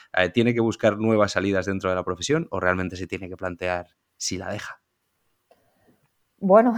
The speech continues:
Speaker 2: eso habría que mirar casos individuales. A mí me han llamado personas así, ¿no? Entonces, eh, pienso en los casos individuales que he tenido. Pues dejar, primero, dejar la profesión no pasa nada.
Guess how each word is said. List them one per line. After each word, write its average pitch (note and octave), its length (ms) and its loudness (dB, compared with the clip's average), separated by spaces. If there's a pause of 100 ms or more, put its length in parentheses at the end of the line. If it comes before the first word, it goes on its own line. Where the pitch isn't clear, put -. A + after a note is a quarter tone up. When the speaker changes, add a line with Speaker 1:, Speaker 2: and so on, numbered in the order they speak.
Speaker 2:
eso G#3 340 6
habría F#3 280 8
que G3 80 -2
mirar F3+ 240 8
casos F3+ 220 2
individuales. E3 760 2
A D3+ 120 2
mí D#3+ 100 -4
me F3 120 0
han F3 80 0
llamado E3 520 -2
personas D#3+ 480 -4
así, E3 260 -2
¿no? F3 200 -4
Entonces, D#3+ 640 -6 (100)
eh, E3 240 -12 (160)
pienso F3+ 280 0
en F#3+ 40 2
los F3+ 140 -2
casos F3 260 0
individuales F3 400 4
que F#3 80 0
he D#3 40 2
tenido. E3 440 -2 (380)
Pues F3 160 4
dejar, G#3 380 8
primero, F#3 420 6 (260)
dejar A#3 220 6
la B3+ 80 10
profesión G3+ 280 2
no G#3 80 2
pasa - 200 -2
nada. - 340 -6